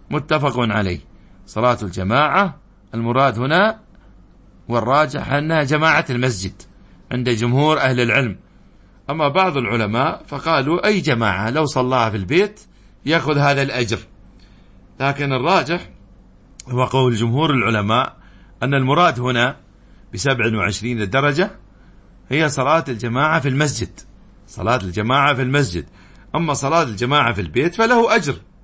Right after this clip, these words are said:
فله أجر من صلى الجماعة وله أجر جم-، لكن هذا الأجر أفضل من صلاة ال-، الفذ، يعني الفرد،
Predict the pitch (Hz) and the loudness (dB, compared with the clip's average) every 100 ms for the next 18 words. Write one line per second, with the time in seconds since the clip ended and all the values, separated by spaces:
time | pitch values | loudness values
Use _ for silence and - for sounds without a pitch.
0 | - - - - 131 139 160 196 202 208 | -20 -20 -20 -12 -6 -2 0 0 2 2
1 | 180 156 196 180 151 123 131 139 101 90 | 2 0 2 2 0 0 2 2 0 -4
2 | 101 147 156 175 160 139 117 123 - - | -6 -4 0 2 2 0 -2 -6 -8 -20
3 | - 117 123 131 160 202 175 170 - - | -8 -2 -2 0 2 2 4 0 -2 -10
4 | - - - 113 127 156 147 160 160 - | -20 -20 -14 -6 -2 2 2 0 -4 -18
5 | - - - - 160 135 131 123 117 113 | -20 -20 -20 -2 0 0 -2 -2 -2 -2
6 | 120 127 131 113 104 92 85 98 135 139 | 0 0 0 -2 -6 -6 -6 -2 -2 -2
7 | - - - - 92 101 98 117 147 143 | -8 -20 -18 -6 -4 -2 -2 0 -2 -2